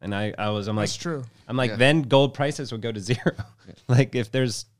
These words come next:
Speaker 1: fifty times the amount of gold ever put on the earth is now, we just grabbed it off this asteroid.
Speaker 3: But
Speaker 1: It
Speaker 3: to your point, though,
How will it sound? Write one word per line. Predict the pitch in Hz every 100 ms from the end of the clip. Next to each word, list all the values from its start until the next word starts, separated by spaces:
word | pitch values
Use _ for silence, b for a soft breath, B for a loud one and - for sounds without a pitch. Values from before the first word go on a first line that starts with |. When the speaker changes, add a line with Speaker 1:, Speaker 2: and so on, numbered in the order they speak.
| _ _ _ _ -
Speaker 1:
fifty | - 131 -
times | 131 139 131 120
the | 113
amount | 117 113
of | 104 -
gold | 123 120 110 -
ever | 117 113
put | 110 120 110
on | 104
the | -
earth | 110 98 95
is | 92
now, | 107 101 92 -
we | -
just | 101 107 -
grabbed | 107 101 98
it |
off | 98 -
this | 85 90
asteroid. | 107 104 87 87 101 _ _
Speaker 3:
But | 104
Speaker 1:
It | 107
Speaker 3:
to |
your | 107 101
point, | 117 123 98
though, | 78 131